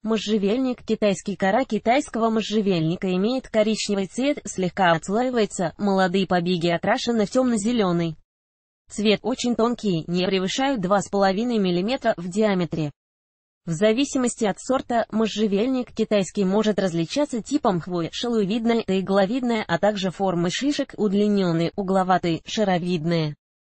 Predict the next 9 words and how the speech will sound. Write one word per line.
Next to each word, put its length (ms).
Интересный 600
факт. 380
В 120
Древней 400
Руси 360
из 100
можжевельника 840
изготавливали 720
посуду. 540